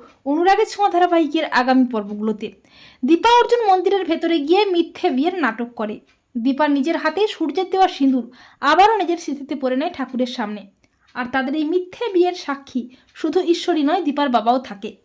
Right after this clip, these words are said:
এরপর দীপা অর্জুন যখন বিয়ের সাজে মন্দিরের বাইরে দাঁড়িয়ে থাকে আর বাড়ির সবাই যখন আনন্দ করছে, তখন হঠাৎই মন্দিরে হাজির হয় সূর্য।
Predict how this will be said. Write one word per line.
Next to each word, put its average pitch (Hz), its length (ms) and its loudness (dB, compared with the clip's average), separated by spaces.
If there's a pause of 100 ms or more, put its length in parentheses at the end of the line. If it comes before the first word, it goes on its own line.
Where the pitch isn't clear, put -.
(360)
এরপর 349 380 2
দীপা 302 320 2
অর্জুন 381 340 2
যখন 320 300 -2
বিয়ের 285 340 0
সাজে 370 300 -2
মন্দিরের 262 500 0
বাইরে 233 280 -2
দাঁড়িয়ে 233 300 -4
থাকে 240 360 -8 (340)
আর 240 180 0
বাড়ির 254 260 2
সবাই 359 280 0
যখন 349 200 -4
আনন্দ 262 420 0
করছে, 311 500 -6
তখন 247 240 -2
হঠাৎই 285 360 -2
মন্দিরে 233 400 0
হাজির 220 300 -6
হয় 262 80 0
সূর্য। 208 380 -12